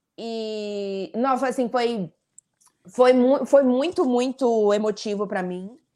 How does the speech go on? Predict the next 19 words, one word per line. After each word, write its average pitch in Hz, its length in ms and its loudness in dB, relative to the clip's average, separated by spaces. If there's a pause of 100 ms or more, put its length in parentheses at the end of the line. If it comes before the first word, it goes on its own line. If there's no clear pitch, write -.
(380)
É, 185 640 2
vocês 233 380 -2
acompanham 233 560 0
aqui 214 220 -8
o-, 202 160 -6
os 214 160 -10
perrengues 240 500 2
da 214 160 4
mudança, 233 720 2 (120)
eu 240 220 0
brinco 240 320 -4
com 226 120 -8
o - 20 -4
apartamento, 220 800 -6
eu 233 100 -6
brinco 220 220 -14
com 226 60 -4
as 214 120 -8
caixas 220 640 -2